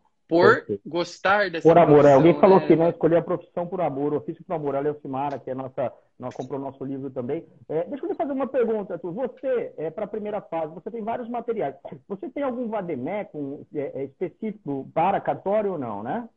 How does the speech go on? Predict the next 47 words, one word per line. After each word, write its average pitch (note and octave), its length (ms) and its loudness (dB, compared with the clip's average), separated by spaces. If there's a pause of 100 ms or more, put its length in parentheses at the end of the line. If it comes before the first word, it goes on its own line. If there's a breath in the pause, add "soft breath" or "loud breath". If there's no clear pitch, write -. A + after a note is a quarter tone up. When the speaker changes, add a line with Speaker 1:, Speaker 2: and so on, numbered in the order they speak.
(340 soft breath)
Speaker 2:
É, C#3 60 -10
ainda C#3+ 220 -4
não F#3 60 4
Speaker 1:
Olha, D#3 160 2
Speaker 2:
escreveu E3+ 160 0
Speaker 1:
hoje, D#3 360 -6
Speaker 2:
nenhum E3+ 200 -10
Speaker 1:
não, E3+ 160 -4
Speaker 2:
específico. - 220 -8
Speaker 1:
não, G3 140 0
exi-, G3+ 360 -6
ex-, F#3 240 -10
hoje F#3+ 260 0
existem G3+ 480 -6
algumas G3+ 460 -4
editoras F3+ 640 0
Speaker 2:
É. - 40 -20
Speaker 1:
que F#3+ 120 -6
fazem D#3 540 6
Speaker 2:
E, - 20 -8
e - 80 -10
aí C#3+ 80 -16
Speaker 1:
vademecums D#3+ 680 6
para D3 200 4
cartórios. D3 800 2
Ah, F#3 120 10
Speaker 2:
Pois D3+ 160 2
é, D3+ 200 4
Speaker 1:
essa E3+ 180 -2
Speaker 2:
e F3+ 40 4
aí, G3+ 340 2
e E3+ 120 -2
aí F3 140 2
eu G3+ 100 2
já G3+ 100 -4
tô G#3 180 -8
deixando F#3+ 380 -4
aqui F3+ 200 -8
pra E3 160 -10
quem D3+ 160 -12
tá, D3 200 -6
pra - 300 -12
trazer D3 300 -6
conteúdo C#3 500 -8
pro B2+ 140 -14
pessoal, D#3+ 560 -4
né? F3+ 160 -6